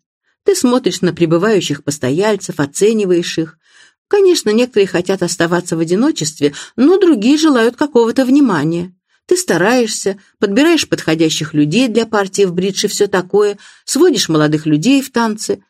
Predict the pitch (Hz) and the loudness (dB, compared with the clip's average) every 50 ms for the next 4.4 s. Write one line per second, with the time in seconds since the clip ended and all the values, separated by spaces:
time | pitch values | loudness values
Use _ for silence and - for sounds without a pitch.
0 | _ _ _ _ _ _ - 240 339 349 320 277 - 240 262 233 226 240 240 233 | _ _ _ _ _ _ 0 2 4 4 4 2 2 0 2 2 2 0 0 -2
1 | _ - 330 370 359 - _ - 143 131 - - _ _ 277 320 277 165 151 135 | _ -2 -2 -2 -2 -4 _ -4 -4 -4 -4 -8 _ _ 2 2 4 4 2 0
2 | 139 143 143 - - 113 131 156 - _ _ _ _ _ _ _ _ _ _ _ | 0 -4 -8 -6 -8 -10 -10 -10 -14 _ _ _ _ _ _ _ _ _ _ _
3 | _ _ _ - 185 226 277 285 277 - 277 277 - - 151 143 135 135 135 139 | _ _ _ -4 0 0 0 0 0 -2 -2 -2 -4 -4 -2 -2 -2 -2 -6 -8
4 | - 135 139 143 135 143 143 | -8 -8 -8 -8 -8 -10 -14